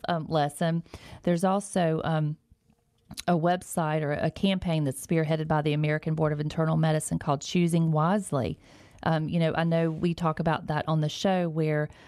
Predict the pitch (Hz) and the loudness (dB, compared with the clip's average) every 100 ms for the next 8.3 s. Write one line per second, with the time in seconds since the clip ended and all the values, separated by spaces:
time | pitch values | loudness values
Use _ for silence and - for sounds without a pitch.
0 | - - 156 151 147 - - - - 170 | -10 -2 0 0 -2 -6 -12 -14 -4 -2
1 | 170 165 160 160 156 - 160 151 151 156 | 0 0 0 0 -4 -4 -2 2 2 2
2 | 151 151 151 160 160 - 165 156 165 170 | 0 0 0 0 -2 -2 -2 -2 -4 -4
3 | 147 170 185 - - - 151 - 156 156 | -2 -2 -2 -4 -4 -2 -2 -2 -6 -2
4 | 156 - 180 170 180 156 - - - - | -2 0 -2 0 0 0 -6 -20 -20 -4
5 | 165 156 147 - - - _ - - 180 | 0 0 -2 -6 -14 -20 _ -6 -2 0
6 | 170 160 160 - - 220 247 175 156 156 | 0 -2 -2 -4 -2 0 0 0 -2 -2
7 | 151 165 165 165 170 185 - 175 165 175 | -2 -2 0 0 2 0 0 -2 -2 0
8 | 175 - | 0 0